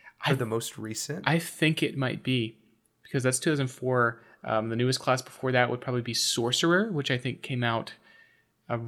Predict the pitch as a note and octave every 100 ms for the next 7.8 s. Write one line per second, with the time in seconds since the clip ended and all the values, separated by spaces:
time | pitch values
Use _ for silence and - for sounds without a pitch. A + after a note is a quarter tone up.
0 | A#2+ C3 B2 A#2+ B2 - C3 C3 B2+ C3
1 | A#2+ A#2 - B2 C3 - - - - _
2 | - A#2 A2 G#2+ A2+ _ - C#3+ C#3 D3+
3 | C#3 C#3+ C#3 - B2+ A#2 A#2+ - - C#3
4 | C#3+ D#3 C#3+ D3 D#3 B2 B2+ B2+ A#2+ B2
5 | A2+ A#2+ A#2+ A#2 B2 B2+ - - C#3 -
6 | - - - - B2 A#2+ A#2 A#2 A2 A2+
7 | A2 A2 A#2 B2 B2 B2 B2+